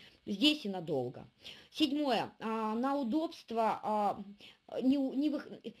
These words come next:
я написала: «Обращайте внимание на удобство, не выходя из дома, оформлять заказы». То есть свой личный кабинет, своя поддержка, э, именно техподдержка. Если что-то не так, мы можем всегда написать, мы можем всегда связаться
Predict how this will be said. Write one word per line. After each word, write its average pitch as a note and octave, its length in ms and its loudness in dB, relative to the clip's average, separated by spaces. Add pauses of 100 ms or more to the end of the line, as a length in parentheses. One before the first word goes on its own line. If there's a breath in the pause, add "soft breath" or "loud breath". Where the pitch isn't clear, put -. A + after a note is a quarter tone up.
я C4 100 0
написала: C4+ 480 2
«Обращайте C4 420 2
внимание C#4 380 2
на B3+ 100 4
удобство, C4 420 0
не A#3+ 100 0
выходя A#3+ 280 2
из A3+ 140 -2
дома, C#4+ 280 -2
оформлять A3 460 -4
заказы». G3 480 -2
То C4+ 100 -6
есть - 140 -6
свой F4 160 2
личный D#4+ 340 0
кабинет, A#3 640 0 (400 loud breath)
своя D4+ 540 2
поддержка, C4 680 0
э, A#3+ 340 0
именно C4+ 260 2
техподдержка. B3 760 -2
Если G#3+ 140 -6
что-то C4+ 300 -4
не C4 160 2
так, C#4+ 320 -2
мы B3 120 0
можем A#3 240 0
всегда G#3 300 -4
написать, A#3 580 0 (320 loud breath)
мы A3+ 160 2
можем B3 320 4
всегда A3+ 300 -4
связаться A#3 680 -2